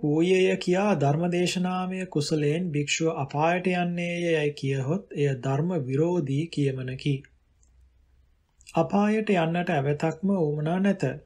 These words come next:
සියලුම පව්වලට ඇවැත් ඇත්තේද නැත. පෙර එක් භික්ෂුවක් සිවුරකට ඇලුම් කරමින් සිට කාලක්‍රියා කොට ඒ සිවුරෙහිම උකුණෙක්ව උපන්නේය.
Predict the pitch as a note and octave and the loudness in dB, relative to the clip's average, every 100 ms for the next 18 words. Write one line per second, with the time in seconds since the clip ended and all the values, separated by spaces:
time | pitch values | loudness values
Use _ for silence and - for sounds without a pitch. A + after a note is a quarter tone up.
0 | _ _ _ _ _ _ - - - D3 | _ _ _ _ _ _ -6 -2 2 2
1 | D3 D3 C#3+ C#3 C3+ C3+ C#3 C#3 C3 C#3 | 2 0 -2 0 0 -2 -2 -2 0 0
2 | C#3+ C#3 C3+ - F#3 F#3 G3+ G3 D3 C3+ | -2 -2 -4 -2 -2 0 0 0 0 -4
3 | C#3+ _ _ _ _ _ _ _ _ _ | -6 _ _ _ _ _ _ _ _ _
4 | _ _ _ _ - G3+ G#3+ G3 D3 D3 | _ _ _ _ 2 6 6 4 2 0
5 | - D#3+ F3 - - D3 D#3+ D#3+ E3 C#3 | 2 2 2 0 0 2 2 0 0 -2
6 | C3 C#3+ C#3+ D#3+ C#3+ C#3+ F#3 - C#3+ D#3 | 0 -2 -2 -2 0 0 0 -2 0 -2
7 | C#3+ - C#3 C#3+ C#3+ - C#3 C3+ B2+ C3 | -4 -2 0 2 0 -4 -4 -4 -6 -6
8 | C#3 C3+ G3+ - _ _ _ _ - F3+ | -6 -4 -6 -8 _ _ _ _ -2 0
9 | F3 D3 D3 D#3+ D#3 E3+ F#3 F#3 - _ | 2 0 0 0 -2 -2 -2 -2 -6 _
10 | - C#3+ G3 G3 F#3+ - G#3+ F3+ D3 C3+ | -4 -2 0 0 0 -2 -2 0 0 -2
11 | B2+ B2 B2 B2 | -4 -8 -10 -10